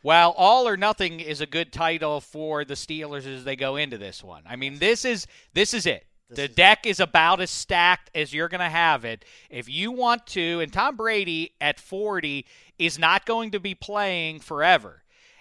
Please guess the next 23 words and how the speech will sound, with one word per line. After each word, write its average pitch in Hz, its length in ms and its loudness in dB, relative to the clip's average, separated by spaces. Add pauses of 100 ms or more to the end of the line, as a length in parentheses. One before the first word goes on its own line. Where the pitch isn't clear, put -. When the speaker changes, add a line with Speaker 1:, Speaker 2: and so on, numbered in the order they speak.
(120)
Speaker 1:
And 170 200 4
I 180 140 6
really 269 460 -4
legitimately 147 800 -2
feel 101 340 -12
like 90 420 -16 (320)
that 135 360 0 (180)
the 131 140 -10
Steelers, 220 720 -6 (200)
not, 165 380 2
uh, 160 100 0
this 208 220 -2
is 208 100 -8
a 190 80 -2
tall 170 340 0
order 143 340 -4
to 123 100 -6
win 131 240 -6
a 117 40 -10
Super 120 360 -10
Bowl 113 200 -8
under 107 220 -10
any 101 260 -12